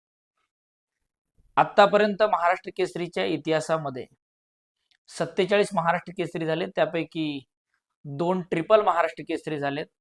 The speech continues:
तर सहा पैलवान डबल महाराष्ट्र केसरी झालेत. आता येणाऱ्या महाराष्ट्र केसरी कुस्ती स्पर्धेमध्ये महाराष्ट्राला नवीन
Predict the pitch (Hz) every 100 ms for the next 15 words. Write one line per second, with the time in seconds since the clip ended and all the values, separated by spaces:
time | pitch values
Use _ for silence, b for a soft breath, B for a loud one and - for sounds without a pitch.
0 | - 170 - - 165 165 165 151 156 147
1 | 156 170 156 131 131 - 127 - 139 117
2 | 104 - _ _ _ _ _ _ _ _
3 | _ _ _ _ _ _ _ _ _ 165
4 | 175 226 214 208 214 226 214 190 196 -
5 | 202 190 - 196 180 - 170 - 165 160
6 | 165 143 139 - - _ _ _ 123 139
7 | 151 180 180 - 180 180 190 196 - -
8 | 147 147 165 196